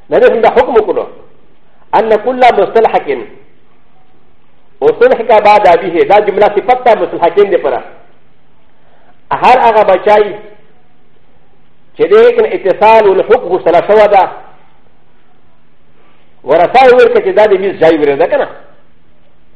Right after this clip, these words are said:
هر که یو سای ده، امر ده، زمون یې شته، دعا یې وکړه بل کې باندې چې دا میز ورې ده. د میز پلور نه شوه ده، ته یې مستلحق ته یې که نه.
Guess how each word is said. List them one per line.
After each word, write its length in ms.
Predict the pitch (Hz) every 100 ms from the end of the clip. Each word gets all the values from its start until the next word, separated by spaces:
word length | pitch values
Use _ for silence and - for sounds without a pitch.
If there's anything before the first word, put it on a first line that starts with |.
| - - - - - - - -
هر 100 | 175
که 160 | 185 190
یو 100 | 190
سای 220 | 196 220 214
ده، 240 | 196 - - -
امر 240 | 180 185
ده، 220 | 233 208 - - - - - - -
زمون 260 | 156 208 233
یې 80 | 202
شته، 300 | - 208 196 - - - - - - - - -
دعا 180 | 160 240
یې 60 | 247
وکړه 180 | 233
بل 280 | 208 220 208
کې 60 | 214
باندې 240 | 202 -
چې 60 | 175
دا 280 | 202 233 202
میز 180 | 165
ورې 240 | 151 208 185
ده. 120 | 131 - - - - - - - - -
د 40 | -
میز 180 | 170 202
پلور 300 | - 190 165
نه 160 | 151
شوه 140 | 147 135
ده، 100 | 165
ته 120 | 208
یې 60 |
مستلحق 460 | 180 147 160 - 180
ته 60 | -
یې 180 | 143
که 80 | 294
نه. 120 | 269